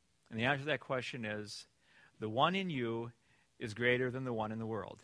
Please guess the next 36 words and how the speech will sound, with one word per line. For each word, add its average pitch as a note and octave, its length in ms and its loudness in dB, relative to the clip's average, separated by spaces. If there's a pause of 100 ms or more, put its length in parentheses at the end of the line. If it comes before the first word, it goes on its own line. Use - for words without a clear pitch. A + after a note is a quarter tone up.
(120)
That's, A#2 260 0 (200)
that's A2+ 180 0
how C3 80 -4
you G#2+ 120 -4
can G#2 140 -8
do G#2+ 160 -2
it. - 120 -8 (1400)
Um, G2 600 -12
you D#3 120 4
may F#3 140 10
recently E3+ 480 4
have C#3+ 140 0
come D#3 220 -2
to C3 60 -2
Christ. D3 600 2
You A#2+ 120 -2
may A2 600 0
not B2+ 220 4
be C3+ 100 -2
a A#2 60 0
seminary B2 420 -2
graduate, C#3+ 680 2 (920)
but E3+ 280 8
you E3 140 -2
have C#3+ 300 2
the A#2+ 100 -2
same F3 640 0 (1000)
Holy C#3+ 280 0
Spirit C3 560 2
living A#2+ 280 -2
within A2+ 360 -4
you G#2+ 240 -4 (280)
if B2 180 -4
you B2 120 -4
know G#2 180 -6
Christ. - 680 -6